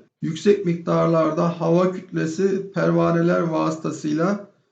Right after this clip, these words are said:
düşük bir hızda ivmelendirilerek thrust elde edilmektedir.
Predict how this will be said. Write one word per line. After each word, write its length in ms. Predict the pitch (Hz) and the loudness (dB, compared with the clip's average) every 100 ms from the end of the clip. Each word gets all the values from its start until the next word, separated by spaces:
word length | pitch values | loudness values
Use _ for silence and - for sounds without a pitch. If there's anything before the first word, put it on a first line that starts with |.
| _ _ _ | _ _ _
düşük 440 | 175 175 214 - 196 | -4 0 0 0 2
bir 140 | 190 | 2
hızda 800 | 170 185 175 156 175 - - - - | 2 2 2 2 0 0 -4 -10 -4
ivmelendirilerek 1040 | 165 170 170 170 170 170 165 165 202 196 | 0 2 4 4 4 2 2 2 0 -2
thrust 360 | 180 175 202 - - - | 0 2 0 -2 -14 -6
elde 260 | 160 160 | -2 0
edilmektedir. 920 | 165 165 160 160 165 156 147 160 - | 0 0 0 -2 0 0 0 -4 -10